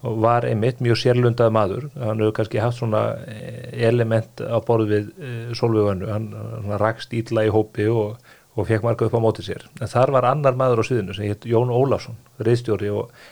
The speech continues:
hann gaf út, eh, tímaritið Skuld, sem eru þessar heimildir sem Andrés er að lýsa, eh, þegar hann er að lýsa því hann sé að lesa gömul dagblöð, það er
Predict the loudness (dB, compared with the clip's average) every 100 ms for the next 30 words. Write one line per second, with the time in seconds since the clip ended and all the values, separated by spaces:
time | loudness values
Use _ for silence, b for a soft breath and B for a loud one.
0 | B -6 -4 0 0 0 -4 -10 -10 -10
1 | -4 -2 -2 -4 -6 0 0 2 -2 -10
2 | -20 -10 -4 -2 -2 -2 -2 -2 -4 -6
3 | -4 -2 -2 -2 -2 0 0 0 0 0
4 | 2 0 -2 -8 -8 -8 -8 -8 -8 -8
5 | -10 -10 -8 -6 -2 -2 0 0 0 0
6 | 2 2 2 2 2 0 0 2 2 0
7 | -2 -2